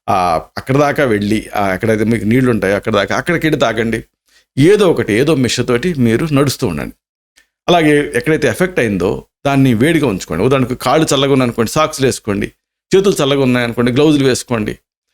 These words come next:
అలాగే ఇక్కడ మెడ తిమ్మిరి ఉందనుకోండి, ఏదైనా మఫ్లర్ చుట్టుకోండి, మంకీ క్యాప్ ధరించండి. అంటే ఆ ప్రభావిత అవయవాన్ని వేడిగా ఉంచుకోవాలి. అలాగే రక్త ప్రసరణని మెరుగుపరచడం చాలా ముఖ్యం, బ్లడ్ ఫ్లోని. కాబట్టి మైల్డ్ మసాజ్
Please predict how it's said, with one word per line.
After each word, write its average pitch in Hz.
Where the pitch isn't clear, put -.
అలాగే 135
ఇక్కడ 123
మెడ 147
తిమ్మిరి 156
ఉందనుకోండి, 117
ఏదైనా 123
మఫ్లర్ 131
చుట్టుకోండి, 120
మంకీ 151
క్యాప్ 131
ధరించండి. 104
అంటే 151
ఆ 151
ప్రభావిత 143
అవయవాన్ని 127
వేడిగా 120
ఉంచుకోవాలి. 101
అలాగే 147
రక్త 113
ప్రసరణని 156
మెరుగుపరచడం 113
చాలా 95
ముఖ్యం, 87
బ్లడ్ 95
ఫ్లోని. 76
కాబట్టి 156
మైల్డ్ 196
మసాజ్ 104